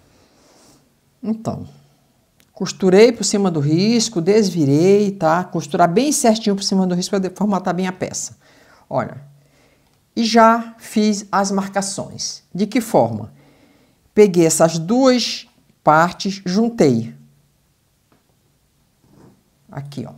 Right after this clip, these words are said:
Tá? E passei a ferro.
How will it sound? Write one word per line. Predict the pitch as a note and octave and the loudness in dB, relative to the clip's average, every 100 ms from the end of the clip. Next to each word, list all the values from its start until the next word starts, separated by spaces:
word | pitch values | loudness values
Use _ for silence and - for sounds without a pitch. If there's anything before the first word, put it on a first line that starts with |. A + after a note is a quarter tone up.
| _ _ _ _ _ _ _ _ _ _ _ _ _ _ _ _ | _ _ _ _ _ _ _ _ _ _ _ _ _ _ _ _
Tá? | C#3 D3 D#3+ - - _ _ _ _ _ _ _ _ _ _ _ _ _ _ _ _ _ | -14 -12 -12 -16 -20 _ _ _ _ _ _ _ _ _ _ _ _ _ _ _ _ _
E | D#3+ F#3+ | -4 -4
passei | G3+ G3 - G3+ | 0 0 2 4
a | F#3 | 2
ferro. | F#3 D3 A#2+ G#2+ | 2 -2 -4 -8